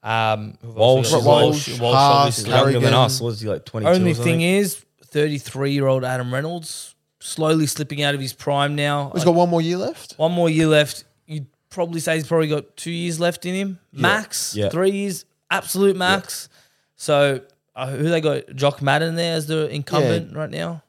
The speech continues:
Speaker 3: Jock Madden's there. I'm sure they've got a few youngsters
Speaker 1: Mm.
Speaker 3: coming through, but,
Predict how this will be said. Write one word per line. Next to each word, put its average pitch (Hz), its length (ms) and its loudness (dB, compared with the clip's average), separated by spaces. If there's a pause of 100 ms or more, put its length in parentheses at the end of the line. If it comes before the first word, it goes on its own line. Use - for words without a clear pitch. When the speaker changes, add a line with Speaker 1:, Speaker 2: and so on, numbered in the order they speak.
Speaker 3:
Jock - 280 -8
Madden's 117 380 -4
there. 117 380 -4
I'm 151 120 -8
sure 233 160 0
they've 123 160 4
got 113 120 0
a 110 40 -2
few 113 160 -4
youngsters 117 600 -2
Speaker 1:
Mm. - 20 -10
Speaker 3:
coming 117 240 -4
through, 117 260 -4
but, 110 340 -2